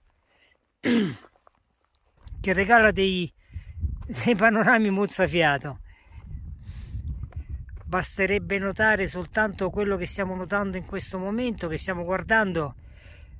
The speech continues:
Si, si vede bene la piana del Fucino e tutto il gruppo del Monte Velino, il Sirente, più a destra vediamo, oltre che i comuni,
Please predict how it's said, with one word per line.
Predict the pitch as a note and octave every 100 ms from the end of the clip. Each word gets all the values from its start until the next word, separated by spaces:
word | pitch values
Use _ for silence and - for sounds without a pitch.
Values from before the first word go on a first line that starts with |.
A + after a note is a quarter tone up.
| - -
Si, | - - F#3 F#3+ E3+
si | G3
vede | A3 F#3+
bene | A3+ A3+
la | G#3
piana | B3 A#3
del | A3
Fucino | - C#4 C4 F#3+ G3 G3
e | - A3
tutto | - C#4+ -
il | A3
gruppo | A3+ A3+ G#3
del | G3+
Monte | G#3 G#3+ - G3
Velino, | G3 F3 D#3 C#3 - - - - - - -
il | F3+ -
Sirente, | - G#3+ B3+ C4+ - C#4+ - - - - - - - - - - - - - - - - -
più | F#3+
a |
destra | E3 G#3+ A3 - F#3+ F3 C3+ - - - - - -
vediamo, | F3+ F3 F#3 E3+ E3+ D#3 - - - - - - - - -
oltre | F#3+ - F#3 F3+ D#3+ - - - - - - -
che | F#3
i | F3
comuni, | F#3 F#3+ G#3+ F#3 E3+